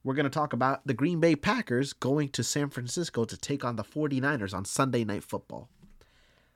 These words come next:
So sit back, get your popcorn ready, and let's get started, A K A let's rev it up. So the first game on Sunday at one o'clock that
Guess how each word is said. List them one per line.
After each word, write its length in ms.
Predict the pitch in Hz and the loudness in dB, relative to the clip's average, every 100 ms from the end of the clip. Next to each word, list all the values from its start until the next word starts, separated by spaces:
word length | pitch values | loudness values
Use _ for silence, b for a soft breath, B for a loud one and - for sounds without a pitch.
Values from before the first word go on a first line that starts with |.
| b _ | b _
So 160 | - 127 | -6 0
sit 340 | - 214 - | 8 6 8
back, 240 | 196 220 - | 4 4 2
get 180 | 139 | -2
your 80 | - | -2
popcorn 440 | - 202 - 196 185 | 2 0 2 0 2
ready, 320 | 202 254 247 b b b | 0 0 -4 b b b
and 160 | 123 131 | -2 0
let's 180 | 156 | 0
get 220 | - 160 - | -4 -6 -2
started, 400 | 151 110 101 - _ _ - | 0 0 -2 -12 _ _ 2
A 160 | 151 143 | 2 4
K 220 | 156 143 | 2 4
A 300 | 143 180 214 _ | 4 2 0 _
let's 380 | 120 120 117 - | 0 2 2 0
rev 300 | 101 107 107 | 4 4 6
it 120 | 127 | 6
up. 220 | 92 - - _ _ - _ _ _ _ _ _ _ _ _ - - _ _ _ _ _ _ _ _ _ _ - | 4 -4 -18 _ _ -20 _ _ _ _ _ _ _ _ _ -18 -18 _ _ _ _ _ _ _ _ _ _ -8
So 540 | - 151 147 147 - - - - | 2 6 8 6 2 -4 -18 -4
the 100 | 123 | -4
first 600 | - 190 208 - - - 127 | 2 4 6 4 0 -2 0
game 380 | 113 151 147 135 - - _ _ - | 4 6 6 2 -4 -20 _ _ -8
on 440 | 117 110 104 104 101 | -2 0 2 0 -2
Sunday 560 | - - 156 117 107 | 0 2 4 4 2
at 140 | 95 90 | 2 0
one 180 | 113 117 | 0 0
o'clock 560 | - - 135 120 - | -2 -2 0 0 -4
that 300 | 95 87 87 | -4 -4 -6